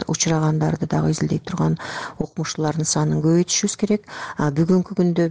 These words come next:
Болот Абдрахмановдун чыгарган он томдук китеби бул өтө маанилүү эмгек деп эсептейм. Бирок баардыгыңызга белгилүү, ал жерде кыскача гана маалыматтар берилген. Ошол китеп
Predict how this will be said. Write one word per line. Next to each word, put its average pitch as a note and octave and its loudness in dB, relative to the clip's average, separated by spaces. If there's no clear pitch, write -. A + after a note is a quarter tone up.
Болот D#3+ 2
Абдрахмановдун D#3 -2
чыгарган D3 0
он E3+ 4
томдук D#3+ -2
китеби D3 0
бул C#3+ 0
өтө F#3 4
маанилүү D3 2
эмгек D3 2
деп - -2
эсептейм. G3+ 2
Бирок D3+ 0
баардыгыңызга D3+ -2
белгилүү, D#3 2
ал D3 0
жерде D3 0
кыскача - -2
гана C#3+ -2
маалыматтар E3 0
берилген. F3 2
Ошол G#3+ 2
китеп - -4